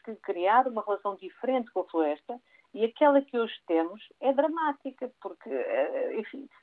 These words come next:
nós agora, quando nós no verão, se estivermos no litoral, os que estão, os que estão no litoral, no verão, bom tempo, pensam na praia.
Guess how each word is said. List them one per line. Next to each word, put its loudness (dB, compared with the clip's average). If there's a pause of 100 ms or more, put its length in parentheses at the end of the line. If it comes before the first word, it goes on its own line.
nós 2
agora, 4
quando -6 (300)
nós 0
no -8
verão, -2
se -14
estivermos -4
no -10
litoral, -2
os -6
que -20
estão, -8
os -8
que -18
estão -2
no 2
litoral, 2
no -6
verão, -2
bom -4
tempo, -6
pensam -6
na -4
praia. -6